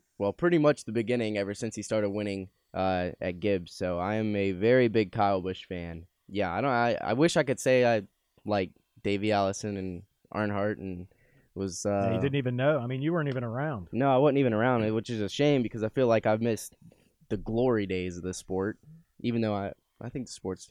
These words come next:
Speaker 1: well now, but
Speaker 2: Yeah, you know, I was thinking, uh, this morning, um, uh, actually, I saw a tweet from somebody, uh, on, and I was, I, I had tweeted them back. They were, it was, they were sh-, talk-, I think they were talking about Davey Allison.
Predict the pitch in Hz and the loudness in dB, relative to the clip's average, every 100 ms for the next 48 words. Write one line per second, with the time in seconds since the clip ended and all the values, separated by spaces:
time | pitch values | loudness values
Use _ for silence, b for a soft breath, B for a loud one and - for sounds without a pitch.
0 | - 98 95 95 95 123 98 90 85 - | -10 -4 -2 -2 -2 -2 -4 -4 -6 -6
1 | 127 160 170 143 143 - 170 151 131 120 | -4 0 2 2 0 -2 0 0 0 0
2 | 127 120 120 135 139 127 107 92 - _ | 0 0 -4 -4 -2 -2 -4 -6 -14 _
3 | _ 104 107 98 98 - _ _ _ _ | _ -8 -6 -6 -8 -12 _ _ _ _
4 | _ _ _ _ - 120 117 143 - 131 | _ _ _ _ -8 -4 0 0 2 0
5 | - 135 - 147 - 120 131 113 110 101 | 2 0 0 -2 -2 -6 -4 -4 -4 -4
6 | 95 110 107 107 117 113 107 117 113 107 | -6 -6 -6 -6 -6 -6 -6 -6 -6 -6
7 | - 107 110 - 113 107 - 113 - 139 | -8 -10 -10 -10 -10 -8 -6 -6 -2 -2
8 | 113 107 120 120 110 101 104 120 98 107 | 0 0 0 0 -4 -8 -8 -8 -6 -8
9 | 98 104 104 - - - 127 - - 180 | -8 -8 -10 -12 -8 -4 -4 -6 -6 -4
10 | 294 135 160 165 120 113 120 113 107 107 | -4 0 0 0 -2 -2 -2 -2 -2 -4
11 | 98 98 | -6 -10